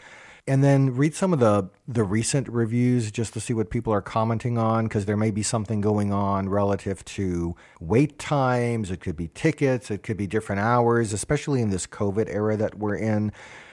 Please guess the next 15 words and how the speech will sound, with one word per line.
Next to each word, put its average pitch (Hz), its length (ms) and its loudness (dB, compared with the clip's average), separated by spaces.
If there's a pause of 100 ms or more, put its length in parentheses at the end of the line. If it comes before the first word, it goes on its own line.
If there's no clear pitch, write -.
(360)
Being 131 200 6
able 131 220 6
to 123 220 2
assess 120 560 2
what's 120 340 0
the 117 120 0
experience 113 760 0
like 101 440 0 (120)
today 92 640 -4 (320)
that 95 220 -2
other 98 180 0
travelers 101 500 0
are 104 60 -2
going 101 300 2
through 107 520 0